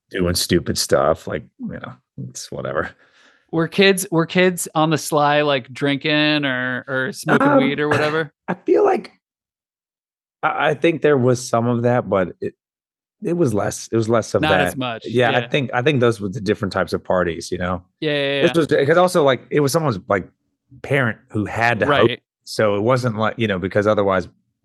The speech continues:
Speaker 1: yeah. So maybe here and there, but for the most part, it was, yeah, it was pretty, uh,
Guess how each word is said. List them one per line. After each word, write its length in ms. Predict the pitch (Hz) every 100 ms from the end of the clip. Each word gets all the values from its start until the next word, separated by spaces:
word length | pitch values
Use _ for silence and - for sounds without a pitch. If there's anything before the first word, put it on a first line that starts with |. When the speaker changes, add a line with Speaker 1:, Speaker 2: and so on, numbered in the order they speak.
| _ _
Speaker 1:
yeah. 200 | 127 - - _ - - - _
So 180 | - 131
maybe 240 | 147 151 127
here 200 | 120 107
and 100 | 98
there, 200 | 95 85
but 220 | 80 78 -
for 80 |
the 60 | 87
most 240 | 87 82 -
part, 200 | 78 71
it 80 |
was, 240 | 76 - -
yeah, 120 | - -
it 40 |
was 100 | -
pretty, 300 | - 82 76 - _ _ _ -
uh, 200 | -